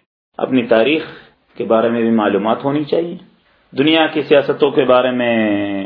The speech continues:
ہمیں اندازہ ہونا چاہیے کہ کیا ہو رہا ہے۔ تو مجھے پتہ نہیں ہے کیا ہو رہا ہے، یہ بات ٹھیک نہیں ہے۔ میں ایک بات یہاں پر یہ عرض کرنا چاہتا ہوں کہ یہ جو صوفیزم ہے اس زمانے میں، اس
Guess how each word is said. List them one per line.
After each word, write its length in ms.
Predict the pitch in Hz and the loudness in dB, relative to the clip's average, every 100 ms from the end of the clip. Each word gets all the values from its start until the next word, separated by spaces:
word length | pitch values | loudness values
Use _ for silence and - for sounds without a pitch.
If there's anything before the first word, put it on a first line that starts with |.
| - - - - | -10 -16 -20 -10
ہمیں 260 | 107 107 101 95 - | -6 -4 -6 -8 -16
اندازہ 360 | - 104 101 104 | -10 -4 -2 0
ہونا 260 | 113 120 120 | 0 -2 -2
چاہیے 320 | 120 120 151 | 0 0 -2
کہ 140 | 127 | -4
کیا 180 | - 82 | -4 -4
ہو 160 | 76 65 | -4 -6
رہا 160 | - | -10
ہے۔ 120 | - _ _ _ _ _ | -12 _ _ _ _ _
تو 80 | 190 | 0
مجھے 180 | 180 165 | 2 0
پتہ 220 | 160 151 | 0 0
نہیں 220 | 139 131 117 | 0 0 0
ہے 40 | |
کیا 160 | 101 107 | 0 2
ہو 160 | 92 | 2
رہا 140 | 90 92 | 0 -2
ہے، 60 | |
یہ 120 | 101 120 | 0 2
بات 240 | 117 - | 0 0
ٹھیک 200 | 110 - | -8 -8
نہیں 120 | 73 | -12
ہے۔ 140 | - - _ | -14 -20 _
میں 140 | - 143 | -2 0
ایک 100 | 131 | 2
بات 200 | 139 135 | 0 2
یہاں 160 | 131 | -2
پر 140 | 131 127 | -2 -2
یہ 100 | 123 | 0
عرض 260 | 120 135 | 0 0
کرنا 240 | - 127 131 | 0 0 0
چاہتا 320 | 120 113 131 | 0 0 0
ہوں 280 | 120 165 - - _ _ _ _ - | 0 -4 -6 -18 _ _ _ _ -4
کہ 60 | 208 | 0
یہ 140 | 240 | 2
جو 120 | 254 262 | 2 0
صوفیزم 640 | - 196 208 220 240 160 | 2 0 2 2 2 2
ہے 100 | 143 | 0
اس 100 | 135 | 0
زمانے 400 | 123 113 104 95 | -2 -2 -2 -2
میں، 160 | 104 196 - - _ _ - | -2 -4 -6 -16 _ _ 0
اس 200 | 220 - | 2 2